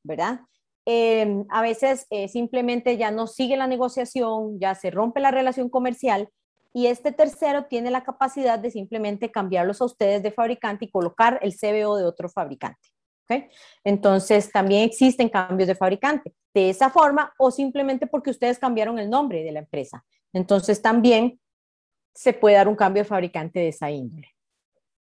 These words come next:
Ahora bien, otros detalles a considerar. Em, muchos de ustedes me dicen, "Eso es demasiado dinero,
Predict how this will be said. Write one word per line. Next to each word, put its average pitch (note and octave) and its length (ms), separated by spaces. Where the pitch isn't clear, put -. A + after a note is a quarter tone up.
Ahora B3 260
bien, A3+ 240
otros C#4 300
detalles C#4+ 460
a C#4+ 100
considerar. E3 600
Em, A3+ 580
muchos D4+ 400
de E4+ 80
ustedes D#4 300
me D4 100
dicen, C#4+ 220
"Eso C4+ 160
es B3+ 60
demasiado B3+ 440
dinero, A#3 460